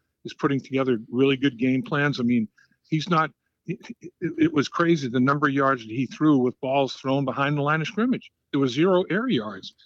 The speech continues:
and he's, you know, he's getting a hundred and fifty <laughs> yards out of zero air yards with screens. Um, it's, it's just, it's remarkable. I mean, he's getting the ball downfield some, but it's, uh, it, it's just incredible the way they're, they're game planning and,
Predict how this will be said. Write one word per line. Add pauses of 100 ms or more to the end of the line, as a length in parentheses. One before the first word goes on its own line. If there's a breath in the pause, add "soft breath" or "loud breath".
(120)
and
he's,
you
know,
he's
getting
a
hundred
and
fifty
<laughs>
yards (360 loud breath)
out
of
zero
air
yards
with
screens. (380)
Um,
it's,
it's
just,
it's
remarkable.
I
mean,
he's
getting
the
ball
downfield
some, (500 soft breath)
but (120)
it's,
uh, (220)
it, (200)
it's
just (120)
incredible
the
way
they're, (320 soft breath)
they're
game
planning
and,